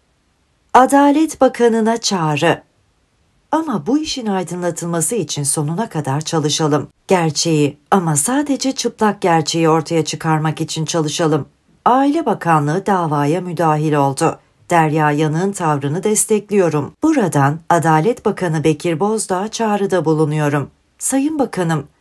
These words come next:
bu olayın aydınlatılması için gerekirse birkaç savcı daha görevlendirin.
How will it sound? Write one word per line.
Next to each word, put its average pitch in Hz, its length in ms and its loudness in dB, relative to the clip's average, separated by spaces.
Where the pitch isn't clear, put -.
bu 320 160 4
olayın 226 300 0
aydınlatılması 175 880 -2
için 147 400 -4
gerekirse 277 640 -2
birkaç 175 380 -4
savcı 226 420 -6
daha 220 200 -2
görevlendirin. 160 920 0